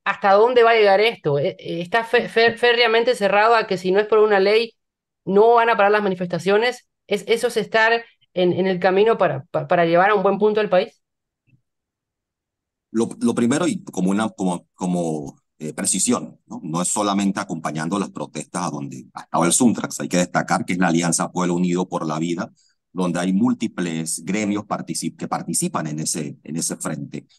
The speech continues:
Speaker 2: eh, que son muchos de los gremios que participaron en las, en las protestas del dos mil veintidós que conducieron a la mesa de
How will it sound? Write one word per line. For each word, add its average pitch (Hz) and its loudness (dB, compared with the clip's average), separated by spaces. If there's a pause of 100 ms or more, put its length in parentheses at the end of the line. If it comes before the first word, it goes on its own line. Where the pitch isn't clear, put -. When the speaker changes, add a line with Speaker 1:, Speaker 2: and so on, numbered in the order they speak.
(100)
Speaker 2:
eh, 80 -4
que - -4
son 135 0
muchos 143 0
de 143 0
los 127 0
gremios 120 -2
que - -10
participaron 95 -6
en 95 -2
las, - -4 (340)
en 92 -2
las 87 -4
protestas 87 -6
del 92 -4
dos 80 -6
mil 87 -4
veintidós 87 -4
que 80 -6
conducieron 90 -8
a 82 -6
la 73 -10
mesa 80 -6
de 80 -14